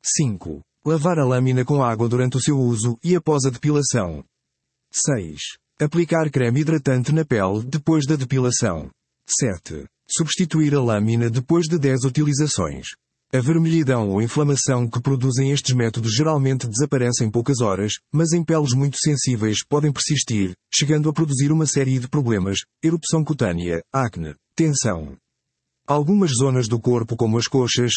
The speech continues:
os tornozelos e os joelhos são mais difíceis de depilar. Para facilitar, a dica é deixar o creme ou gel usado antes da depilação por mais tempo nessas regiões. Outra dica é pressionar a lâmina e deslizar para o lado que for mais confortável.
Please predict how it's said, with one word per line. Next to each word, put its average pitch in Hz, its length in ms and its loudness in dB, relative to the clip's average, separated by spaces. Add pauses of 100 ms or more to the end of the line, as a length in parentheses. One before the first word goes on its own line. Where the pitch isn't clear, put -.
(160)
os 143 120 -2
tornozelos 139 720 2
e 131 60 2
os 131 100 0
joelhos 127 400 0
são 143 120 2
mais 143 240 2
difíceis 131 480 0
de 117 80 -4
depilar. 110 520 -2 (720)
Para 113 200 0
facilitar, 143 760 0 (200)
a 151 60 4
dica 160 300 0
é 160 60 2
deixar 143 320 2
o 135 80 0
creme 135 340 2
ou 147 100 2
gel 117 260 0
usado 120 500 0
antes 139 220 0
da 135 100 2
depilação 151 560 0
por 135 140 0
mais 135 220 2
tempo 113 260 0
nessas 110 280 0
regiões. 113 560 -2 (760)
Outra 180 280 2
dica 143 300 0
é 120 120 2
pressionar 123 460 2
a 135 60 2
lâmina 104 560 2
e 151 80 2
deslizar 143 520 2
para 160 160 2
o 147 80 2
lado 117 260 0
que - 80 -12
for 147 200 2
mais 117 220 2
confortável. 87 720 -4